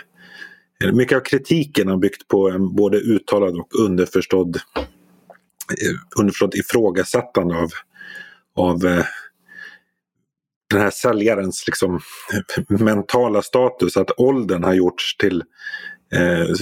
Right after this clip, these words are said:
framfört som ett argument för, eh, varför det skulle vara legitimt för honom att, eh,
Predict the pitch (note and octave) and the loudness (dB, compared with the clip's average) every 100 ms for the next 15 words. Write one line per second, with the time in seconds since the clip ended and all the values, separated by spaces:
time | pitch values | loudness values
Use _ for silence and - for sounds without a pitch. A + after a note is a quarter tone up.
0 | F#2+ - A#2 G2 - F#2+ - F2+ E2+ F#2 | -4 0 0 2 0 0 2 0 2 0
1 | G2 F#2+ G2+ A2 F2 - - F2 E2+ F#2+ | 2 2 2 2 0 -4 0 0 0 -2
2 | F2 E2 F#2 F#2 - F#2 - F#2+ F2+ F2+ | -2 -4 0 0 2 0 2 0 2 2
3 | F2 F2+ - F#2+ E2+ - E2+ E2+ E2 D#2 | 2 0 2 0 -2 -4 -2 0 -2 -8
4 | - - - - _ _ - E2+ _ - | -18 -20 -20 -20 _ _ -6 -6 _ -2
5 | E2+ | 0